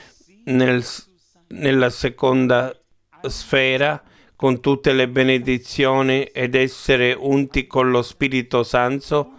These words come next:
Santo, senza che l'anima ne sia stata toccata da questo.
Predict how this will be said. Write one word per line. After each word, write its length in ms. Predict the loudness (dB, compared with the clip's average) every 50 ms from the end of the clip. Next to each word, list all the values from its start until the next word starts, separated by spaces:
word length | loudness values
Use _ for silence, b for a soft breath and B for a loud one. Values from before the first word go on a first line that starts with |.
| B B B B B B
Santo, 640 | -4 -2 0 0 0 -2 -6 -8 -4 -2 -2 -2
senza 600 | -2 0 0 0 0 0 -2 -4 -2 -4 -4 -4
che 180 | -2 -4 -4 -2
l'anima 760 | 0 0 0 0 0 -2 -2 -2 0 0 2 2 0 0 -2 b b b b b b b b b b -4
ne 480 | 0 2 2 2 4 2 0 0 -4 -10 -20 -20 _ _ _ _ -8 -6 -6
sia 440 | -4 -2 0 0 2 2 2 0 -2
stata 480 | -4 -4 -2 0 0 0 0 -2 -4
toccata 640 | -2 -2 -4 -4 -2 -2 0 0 0 0 0 -2 -2 0
da 160 | 0 -2 -2
questo. 720 | 0 0 2 2 2 0 -4 -8 -4 -4 -4 -4 -4 -8